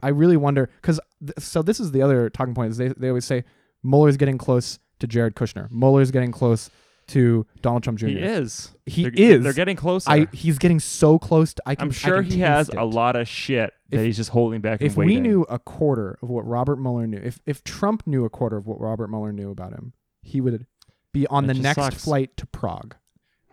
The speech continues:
Speaker 2: We just gotta get the Senate against Trump. You need the Senate against Trump. That's what
Speaker 1: We
Speaker 2: it
Speaker 1: need
Speaker 2: is.
Speaker 1: to un-gerrymander the country before we can get the Senate back. I don't think we're ever gonna win the Senate back unless we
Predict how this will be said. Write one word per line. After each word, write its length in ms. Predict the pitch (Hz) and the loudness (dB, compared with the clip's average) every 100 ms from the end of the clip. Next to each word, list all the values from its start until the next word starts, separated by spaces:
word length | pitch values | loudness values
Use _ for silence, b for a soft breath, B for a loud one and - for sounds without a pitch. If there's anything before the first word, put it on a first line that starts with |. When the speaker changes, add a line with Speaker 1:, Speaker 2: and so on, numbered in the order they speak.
| _ - | _ -8
Speaker 2:
We 100 | 104 | -6
just 160 | 110 | -6
gotta 100 | 113 | -6
get 80 | 110 | -8
the 80 | 107 | -10
Senate 320 | - 123 113 | -8 -8 -8
against 260 | 104 104 - | -10 -12 -10
Trump. 300 | 131 110 _ _ _ _ - | -12 -12 _ _ _ _ -12
You 80 | |
need 80 | 104 | -10
the 80 | 107 | -8
Senate 340 | - 113 113 | -8 -8 -8
against 240 | 113 113 - | -10 -12 -10
Trump. 160 | 127 | -10
That's 100 | 104 | -6
what 100 | 123 | 0
Speaker 1:
We 60 | 135 | 4
Speaker 2:
it 40 | |
Speaker 1:
need 120 | 165 170 | 6 6
Speaker 2:
is. 80 | |
Speaker 1:
to 80 | 151 | 4
un-gerrymander 760 | 151 156 131 131 127 123 120 113 | 4 4 2 0 0 -2 -2 -4
the 80 | 107 | -4
country 300 | 123 110 101 | -6 -8 -8
before 260 | 101 104 98 | -10 -10 -10
we 100 | 95 | -12
can 100 | 95 | -12
get 140 | 95 | -14
the 80 | 101 | -14
Senate 260 | - 113 - | -12 -10 -10
back. 220 | 107 - | -14 -10
I 80 | 117 | -6
don't 180 | 139 151 | -6 -6
think 160 | 147 | -6
we're 140 | 131 120 | -6 -4
ever 220 | 117 120 | -4 -4
gonna 140 | 113 107 | -4 -4
win 160 | 110 | -6
the 80 | 104 | -8
Senate 240 | - 101 | -10 -10
back 220 | 104 92 101 | -10 -12 -12
unless 220 | 98 | -14
we 120 | - | -12